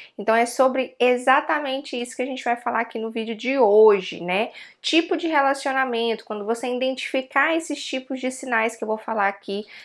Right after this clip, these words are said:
pra você fugir dessa mulher, porque as chances dela ser narcisista, ou a chance dela ser abusiva, é muito grande. A gente fala muito pouco sobre isso, porque geralmente relacionamentos abusivos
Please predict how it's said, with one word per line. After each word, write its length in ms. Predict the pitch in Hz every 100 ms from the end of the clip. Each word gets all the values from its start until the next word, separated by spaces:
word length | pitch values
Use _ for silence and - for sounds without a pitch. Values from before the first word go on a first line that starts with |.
| -
pra 100 | 208
você 240 | 220 233
fugir 540 | 233 - 294 330 294 240 233 254
dessa 260 | 240 247 240
mulher, 480 | 226 214 185 185 -
porque 220 | 196 233
as 160 | 240
chances 720 | 247 - 302 349 370 370 285 262
dela 220 | 240 247
ser 100 | 247
narcisista, 1120 | 233 233 240 240 226 214 233 226 220 - 214 220 - -
ou 80 | 226
a 80 | 240
chance 380 | - 277 277 233
dela 260 | 240 240
ser 220 | 240 240 226 -
abusiva, 1200 | 226 269 247 269 247 233 214 226 233 220 226 233 - - -
é 140 | 220 233
muito 680 | 240 247 262 285 285 277 233
grande. 540 | 208 180 - 165 -
A 100 | 185
gente 260 | 208 226 -
fala 300 | - 240 247
muito 400 | 247 262 285 302
pouco 360 | - 220 220 -
sobre 360 | 226 208 208
isso, 160 | 226 -
porque 220 | 220 233
geralmente 600 | 247 247 294 269 262 262
relacionamentos 840 | 269 285 320 320 277 247 240 240 226
abusivos 640 | 214 214 233 214 240 247